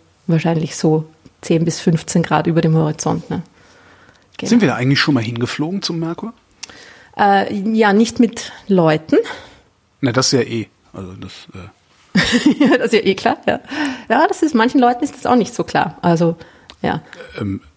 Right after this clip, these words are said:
Speaker 2: es, es gibt Leute, die glauben, dass wir in Richtung Sonne mit Menschen an Bord und so, also das kann,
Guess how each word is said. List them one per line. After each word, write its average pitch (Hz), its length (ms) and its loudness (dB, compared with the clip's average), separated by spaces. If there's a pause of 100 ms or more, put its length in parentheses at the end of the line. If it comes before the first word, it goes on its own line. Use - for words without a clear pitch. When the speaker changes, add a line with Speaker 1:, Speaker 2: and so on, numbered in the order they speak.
Speaker 2:
es, 113 220 -8
es 208 140 -6
gibt 104 180 -4
Leute, 107 280 0
die 120 100 -2
glauben, 110 340 4
dass - 200 0
wir 101 300 2
in 117 80 4
Richtung 113 320 0
Sonne 110 300 2
mit 113 180 2
Menschen 123 380 2
an 123 160 2
Bord 123 300 2
und 120 240 -2
so, 131 340 -4
also 107 160 -6
das 104 240 -6 (640)
kann, - 160 -2